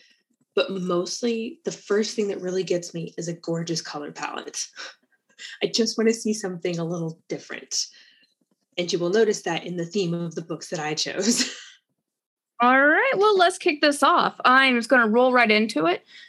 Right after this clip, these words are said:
Speaker 2: So I recently just finished this book. I've been raving about it to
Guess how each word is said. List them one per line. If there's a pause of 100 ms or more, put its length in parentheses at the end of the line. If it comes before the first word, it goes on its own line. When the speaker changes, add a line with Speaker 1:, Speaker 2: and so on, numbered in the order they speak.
Speaker 2:
So
I
recently
just
finished
this
book.
I've
been
raving
about
it
to